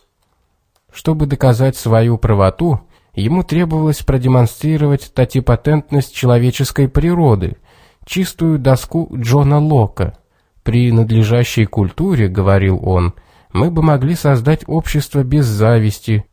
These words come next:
без любви, без брака, без иерархии.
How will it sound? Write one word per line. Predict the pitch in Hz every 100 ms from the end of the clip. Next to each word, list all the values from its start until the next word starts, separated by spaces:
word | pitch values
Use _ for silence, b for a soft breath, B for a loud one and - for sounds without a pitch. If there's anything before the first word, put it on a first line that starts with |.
| _ 92
без | 135 160
любви, | 156 139 107 98 120 120 - -
без | 95 156 123
брака, | 95 107 131 127 120 117 b b
без | 98 151 151
иерархии. | - 160 139 110 113 104 - 107 101